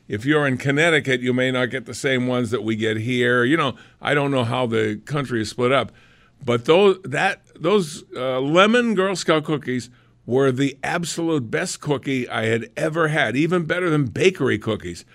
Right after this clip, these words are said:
They were so good. Haven't been able to find the same flavor. I've bought lemon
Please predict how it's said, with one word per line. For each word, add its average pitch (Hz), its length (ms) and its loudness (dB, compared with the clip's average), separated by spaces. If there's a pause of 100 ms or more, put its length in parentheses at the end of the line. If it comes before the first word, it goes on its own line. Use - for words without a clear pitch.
(240)
They 120 80 -6
were 120 160 -2
so 151 340 2
good. 143 400 2 (360)
Haven't 147 320 0
been 160 120 -2
able 151 280 0
to 127 80 0
find 135 460 -2
the 117 100 -6
same 139 420 -2
flavor. 113 420 -2
I've 120 200 0
bought 170 280 4
lemon 170 600 0